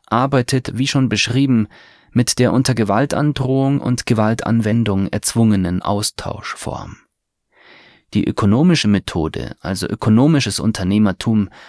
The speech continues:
basiert auf der Freiwilligkeit. Unternehmer unterbreiten den Menschen schadlos ablehnbare Angebote, indem sie versuchen, die Bedürfnisse der Menschen mit Gütern und Dienstleistungen zu befriedigen.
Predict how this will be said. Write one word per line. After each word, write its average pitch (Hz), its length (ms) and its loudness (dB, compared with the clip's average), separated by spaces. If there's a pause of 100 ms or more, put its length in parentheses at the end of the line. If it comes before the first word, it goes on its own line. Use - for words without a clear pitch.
(160)
basiert 131 320 0
auf - 140 -2
der 127 100 -2
Freiwilligkeit. - 920 -10 (960)
Unternehmer 120 720 4
unterbreiten 110 680 -2
den 101 140 0
Menschen 113 340 0
schadlos 117 680 -2
ablehnbare 101 800 -4
Angebote, 95 640 -2
indem 104 420 0
sie 104 120 -2
versuchen, 110 600 -2 (280)
die 123 40 2
Bedürfnisse 113 640 0
der 95 120 0
Menschen 104 400 0
mit 101 180 -2
Gütern 110 460 -2
und 110 200 -2
Dienstleistungen 85 800 -2
zu - 160 -6
befriedigen. - 840 -8